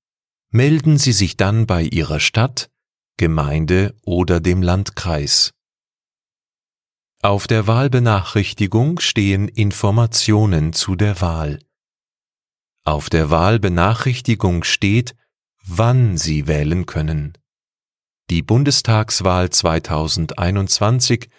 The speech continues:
findet am Sonntag, den sechsundzwanzigsten September statt. Sie können von acht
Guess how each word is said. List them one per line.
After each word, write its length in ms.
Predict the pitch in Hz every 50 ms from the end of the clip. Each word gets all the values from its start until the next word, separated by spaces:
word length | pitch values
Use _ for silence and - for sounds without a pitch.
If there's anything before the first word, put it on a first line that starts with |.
| _ _ _ _ _ _ _ _ _
findet 440 | - - 123 135 151 160 - - -
am 220 | 107 104 101 92
Sonntag, 760 | 80 80 87 82 82 87 85 - 104 107 110 123 127 - - _
den 220 | 90 82 80 80
sechsundzwanzigsten 1200 | 80 - 104 113 - - - 135 127 123 - - 82 82 82 - - 95 - - - - - 90 90
September 560 | 82 101 101 - - 107 107 110 107 98 90
statt. 460 | 82 - - 80 73 - - - - _ _ _ _ _ _ _ _ _ _ _ _ _ _ _ _ _ _ _ _ _ _ _ _
Sie 260 | 90 80 82 92 80
können 400 | - - - 98 90 90 87 85
von 380 | 80 - - 80 76 76 76 -
acht 560 | - 107 123 147 147 - - - - - -